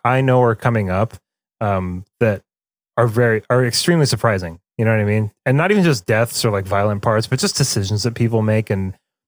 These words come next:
like, ways that conversations go and revelations and things like that. Um, there's a lot of twists in that show, and that's what keeps it going the way that it does. Like, apart from the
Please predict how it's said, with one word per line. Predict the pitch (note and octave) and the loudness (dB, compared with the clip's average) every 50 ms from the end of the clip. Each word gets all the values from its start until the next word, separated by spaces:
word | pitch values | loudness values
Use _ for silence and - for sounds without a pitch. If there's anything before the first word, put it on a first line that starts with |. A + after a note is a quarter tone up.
| _ _ - | _ _ -6
like, | G2 F#2 - _ _ _ | -6 -6 -6 _ _ _
ways | A2+ A2 A#2 B2 A#2+ - | -2 0 2 0 0 0
that | C3 B2 | -4 -4
conversations | - - A#2+ A2+ A2+ A2 - A2+ G2+ G2 - A#2+ A2+ G#2 - | -2 -2 0 0 0 0 0 -2 -2 -2 -2 -2 -2 -2 -2
go | - A#2+ A#2 A#2 A2+ | 0 2 2 4 4
and | G#2+ G2+ G2 | 2 2 2
revelations | A2 A2+ A2 G#2 G2+ F#2+ F#2+ F#2+ - A#2 G#2+ A2 A2 A2+ A2 G#2+ | 0 0 0 0 0 0 -2 -2 -2 -2 0 0 0 0 0 0
and | A2+ G#2+ G#2+ | -2 0 0
things | B2 A#2 A2 A2+ | 0 0 0 0
like | A2 - - | -2 -2 0
that. | A#2+ A#2 A#2+ B2+ B2+ - _ _ _ _ _ _ _ - | 0 2 2 0 0 -4 _ _ _ _ _ _ _ -4
Um, | G#2 G2+ G2 F#2 F2+ F2+ F2+ F#2+ - _ _ _ _ - | -2 -2 -2 -2 -4 -6 -8 -10 -14 _ _ _ _ -4
there's | B2 A#2 | -2 0
a | C#3 | 2
lot | B2+ D#3 G3 F#3 | 2 2 2 0
of | B2 | 0
twists | - - - E3 C#3 - - - - - - _ | -2 0 2 2 2 2 0 -4 -8 -10 -8 _
in | B2 A#2+ | -4 -2
that | A2+ G#2 F#2+ - | -2 -2 -4 -6
show, | - - D3+ C#3 A#2+ F#2 F2+ F2+ F2+ | -4 0 0 2 2 0 0 -2 -4
and | F#2 F#2 F#2+ G2+ | -4 -4 -4 -4
that's | G#2 G#2+ - | -4 -4 -2
what | B2 A#2+ - - _ | -4 -4 -4 -6 _
keeps | - B2+ A2+ - - | -4 -2 -2 -2 -4
it | G#2 F2 | -6 -4
going | - G2+ G#2 A2+ G#2+ G2 F#2+ | -2 0 0 0 0 0 -2
the | F2+ F2+ | -4 -2
way | F2+ F#2 F#2 | -2 -2 -2
that | F2+ F2 | -4 -4
it | F#2 F2 F2+ - | -6 -8 -4 -2
does. | G2+ A2 A#2 G#2 F#2 - G#2 | 0 2 2 0 0 -4 -6
Like, | G2+ A2 G#2+ G#2+ G#2 | -6 -6 -6 -6 -4
apart | G#2+ - A#2+ A2+ A2 | -2 -2 -2 -2 -2
from | - - G2 F#2 | -4 -6 -6 -6
the | F#2 F2 | -8 -10